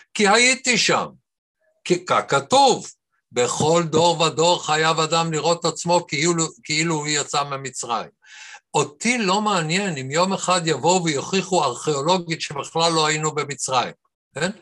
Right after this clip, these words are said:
היינו במונטה קרלו, לא היינו במצרים. בנינו מלונות, לא בנינו פירמידות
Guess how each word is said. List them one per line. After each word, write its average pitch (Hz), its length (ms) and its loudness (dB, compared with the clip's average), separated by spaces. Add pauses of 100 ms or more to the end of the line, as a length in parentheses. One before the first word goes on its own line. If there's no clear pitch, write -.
(240)
היינו 170 640 0
במונטה 151 1080 0
קרלו, 160 520 0 (320)
לא 147 220 0
היינו 147 280 -2
במצרים. 113 640 -6 (180)
בנינו 175 500 2
מלונות, 160 640 2
לא 147 100 0
בנינו 147 540 -4
פירמידות 120 560 -6